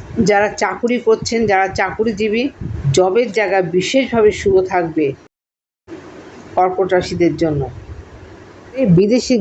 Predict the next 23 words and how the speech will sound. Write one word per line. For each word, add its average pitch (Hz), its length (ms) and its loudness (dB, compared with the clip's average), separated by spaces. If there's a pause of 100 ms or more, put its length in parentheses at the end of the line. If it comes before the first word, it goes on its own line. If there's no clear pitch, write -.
গিয়ে, 185 180 6 (680)
দূরে 247 300 4
গিয়ে 196 300 4 (500)
জব 208 260 2 (120)
করার 196 340 2
জন্য 175 220 4 (420)
বিশেষ 202 480 2 (140)
কিন্তু 185 260 4
সময় 175 440 0 (720)
এই 403 180 4 (100)
সেপ্টেম্বর। 156 540 0 (920)
একাদশী 220 500 2
বৃহস্পতির 220 680 2 (520)
পঞ্চম 196 440 2
দৃষ্টি 202 280 2 (140)
তৃতীয় 208 300 2 (100)
থাকছে 175 400 -2 (200)
এবং 202 160 2 (920)
সপ্তম 202 480 -2
দৃষ্টি 240 260 2 (140)
পঞ্চমে 196 460 2
থাকার 180 380 -2
জন্য 147 220 0